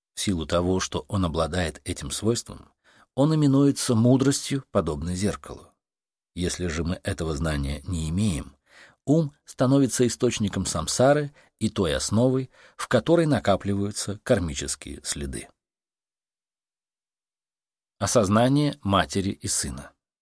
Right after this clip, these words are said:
В Жангжунг Ньянгют проводится различие между самовозникающей мудростью и мудростью исконно осознающей.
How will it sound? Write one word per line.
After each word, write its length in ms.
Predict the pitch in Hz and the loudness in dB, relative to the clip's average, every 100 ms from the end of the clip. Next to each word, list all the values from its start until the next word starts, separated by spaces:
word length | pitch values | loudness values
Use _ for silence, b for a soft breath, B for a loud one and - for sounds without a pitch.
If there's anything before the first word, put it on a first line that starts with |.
| _ _ _ _ _ b b b b b | _ _ _ _ _ b b b b b
В 100 | 101 | -2
Жангжунг 640 | 110 151 131 101 143 139 | 4 4 4 4 4 4
Ньянгют 800 | 120 104 98 90 113 143 - - _ _ b b - | 2 2 2 2 0 0 -4 -20 _ _ b b 2
проводится 640 | 117 127 160 147 - 147 | 4 6 4 2 4 6
различие 600 | 147 147 156 110 - 78 | 6 4 4 2 0 -2
между 400 | 95 101 85 95 | 0 -2 0 -2
самовозникающей 1040 | - 104 101 98 107 110 95 78 73 - | 2 2 2 2 0 0 0 -2 -2 -4
мудростью 680 | 80 90 98 127 - 156 143 _ | -2 -2 0 -2 -2 -8 -8 _
и 180 | - 82 | -8 -4
мудростью 680 | 82 107 123 135 - 151 143 | 0 0 2 0 -2 -4 0
исконно 540 | 127 - 95 78 82 | 0 -2 -4 -4 -4
осознающей. 840 | 82 98 95 104 73 - - - | -4 -4 -2 -2 -2 -4 -6 -12